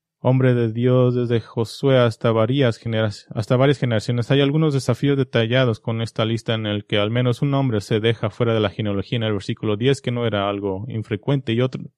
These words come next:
otro nombre que fue agregado en el versículo veintidós. Este es un detalle que es importante y es muy fácil de explicar. Esto se explica fácilmente por la probabilidad de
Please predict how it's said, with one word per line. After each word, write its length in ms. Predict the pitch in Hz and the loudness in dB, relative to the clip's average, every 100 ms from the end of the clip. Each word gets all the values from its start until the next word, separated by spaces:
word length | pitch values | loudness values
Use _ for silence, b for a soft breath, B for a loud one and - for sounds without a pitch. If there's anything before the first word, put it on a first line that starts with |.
| - | -2
otro 260 | 131 139 127 | -2 0 0
nombre 400 | 139 156 113 110 | 2 2 0 -2
que 100 | 107 | -6
fue 220 | - 123 | 0 0
agregado 420 | 117 107 117 117 | 0 0 0 0
en 80 | 110 | 0
el 100 | 104 | -2
versículo 420 | 98 113 - 104 | -4 -6 -4 -4
veintidós. 580 | 98 104 101 92 104 _ _ _ _ _ _ _ _ _ _ _ _ _ _ _ _ | -4 -8 -8 -8 -8 _ _ _ _ _ _ _ _ _ _ _ _ _ _ _ _
Este 240 | - 127 131 | -4 -2 0
es 80 | |
un 80 | 131 | -2
detalle 320 | 123 - 127 | -2 0 0
que 80 | 127 | 0
es 80 | 120 | -4
importante 880 | 120 117 - 135 135 127 104 107 107 _ _ _ _ _ | -4 -4 -4 -2 -2 -2 -4 -4 -6 _ _ _ _ _
y 200 | - 113 | -8 -4
es 160 | 117 110 | -4 -2
muy 360 | 127 127 120 110 117 117 _ | -2 -2 -4 -8 -14 -18 _
fácil 280 | 143 135 135 | -4 0 0
de 60 | |
explicar. 720 | 120 120 110 - 101 101 107 - | 0 -2 -6 -2 -2 -2 -6 -8
Esto 260 | 123 - 131 | -6 -4 -2
se 80 | |
explica 400 | 127 - 135 135 | -4 -2 -4 -2
fácilmente 440 | 120 127 139 147 147 | -4 -2 -2 -2 -4
por 160 | - | -2
la 260 | 123 117 117 | 0 0 0
probabilidad 600 | - 120 117 113 113 127 | 0 0 0 0 2 2
de 280 | 131 123 - | 2 0 -4